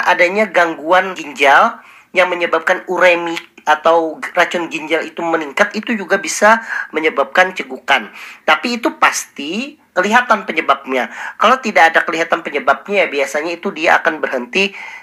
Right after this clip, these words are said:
sendiri. Nah, bila cegukan berlangsung lama sampai berjam-jam atau berulang-ulang, wajar, wajarkah hal itu? Selama dia tidak lebih dari empat puluh delapan jam, maka dia masih disebut dengan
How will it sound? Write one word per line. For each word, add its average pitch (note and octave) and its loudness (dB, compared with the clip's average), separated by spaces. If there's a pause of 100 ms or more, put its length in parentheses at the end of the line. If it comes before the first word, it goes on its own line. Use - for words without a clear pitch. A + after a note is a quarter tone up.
sendiri. A#2 -6 (420)
Nah, D3+ 4 (320)
bila B3 4
cegukan A#3+ 0
berlangsung G3+ 2
lama E3+ 4
sampai A3 0
berjam-jam E3+ 0
atau G#3 2
berulang-ulang, E3 2
wajar, E3 2
wajarkah D3+ 2
hal A3 2
itu? E3+ -6 (240)
Selama B3 4
dia C4 2
tidak A3+ 2
lebih A#3 -2
dari G#3 2
empat G#3 -2
puluh G3 0
delapan F3+ 2
jam, D3+ 2 (320)
maka B3 4
dia A3 -2
masih A#3 0
disebut G#3 -10
dengan D#3+ 2